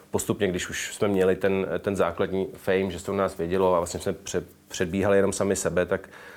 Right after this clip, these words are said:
se ty motivace začaly trošku roz-, rozdělovat. A už to ke konci nebylo úplně, úplně jednoduchý, eh, lidsky.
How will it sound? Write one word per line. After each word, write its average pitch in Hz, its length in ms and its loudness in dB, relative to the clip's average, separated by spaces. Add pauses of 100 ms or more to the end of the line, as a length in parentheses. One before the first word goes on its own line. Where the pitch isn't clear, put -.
se 107 120 -2
ty 101 80 0
motivace 92 480 2
začaly 92 260 0
trošku 90 280 -4
roz-, 82 200 -4 (140)
rozdělovat. 90 600 2 (1040)
A 85 460 0
už - 180 -10
to 95 120 -2
ke - 140 -8
konci 90 300 0
nebylo 90 280 4
úplně, 90 440 2
úplně 95 300 0
jednoduchý, 92 680 0 (800)
eh, 90 40 2
lidsky. 92 560 2